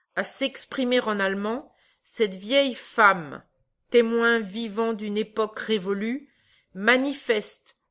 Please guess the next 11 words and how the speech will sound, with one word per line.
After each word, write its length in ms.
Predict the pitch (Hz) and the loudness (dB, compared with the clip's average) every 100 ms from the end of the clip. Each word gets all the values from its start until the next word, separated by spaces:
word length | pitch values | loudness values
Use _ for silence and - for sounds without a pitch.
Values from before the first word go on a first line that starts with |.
| - | -2
à 60 | 180 | -2
plusieurs 580 | - 285 240 277 262 208 | 0 -2 2 4 4 6
reprises 680 | 247 - 233 190 165 156 _ _ - | 2 2 -4 -4 -8 -14 _ _ -16
sa 280 | - 220 196 | -2 4 4
rage 680 | 190 214 233 214 170 - - _ | 4 6 8 8 2 -4 -18 _
impuissante 960 | 233 262 - 226 208 - 226 233 233 - - | 0 0 -2 -12 -10 -6 -4 -4 -8 -16 -10
et 80 | 175 | -4
dérisoire. 1000 | 202 202 202 175 180 160 143 139 - _ _ _ _ _ _ | -2 -2 -2 -4 0 0 0 -4 -10 _ _ _ _ _ _
Lorsque 260 | - - - | -10 -6 2
l'appartement 640 | 233 247 277 285 285 294 | 4 6 2 2 -2 0
d'Anna, 560 | 254 233 220 196 175 | 2 2 2 0 0